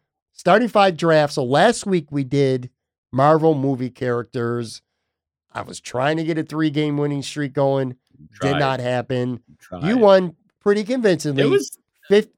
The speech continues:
Speaker 1: fifty-nine to forty-one. That's, that's, that's a, that's a lopsided win. It, it's pretty, it's not as lopsided as some of our other ones have been,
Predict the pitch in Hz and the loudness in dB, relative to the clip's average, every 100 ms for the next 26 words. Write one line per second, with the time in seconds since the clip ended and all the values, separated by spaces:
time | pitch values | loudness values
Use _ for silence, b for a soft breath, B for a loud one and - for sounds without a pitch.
0 | - 214 294 247 226 220 214 - 208 185 | 0 0 2 2 4 4 2 0 2 2
1 | 165 139 127 160 277 - - _ _ _ | 2 0 0 0 0 -2 -10 _ _ _
2 | _ - 240 - 220 226 202 170 170 202 | _ -6 -6 -4 -6 -4 -2 -4 -2 -4
3 | - 143 113 - 107 95 92 - - - | -2 -2 -2 -4 -8 -8 -12 -14 -16 -10
4 | 110 202 175 - 180 139 - _ - 214 | -8 -4 -4 -2 -4 -4 -8 _ -6 -4
5 | 208 247 269 277 202 208 208 208 185 180 | 0 2 2 2 0 4 4 4 4 4
6 | 175 151 185 170 147 143 139 156 131 127 | 2 0 2 2 4 4 4 4 2 -2
7 | 110 113 104 117 113 | -4 -8 -4 -4 -4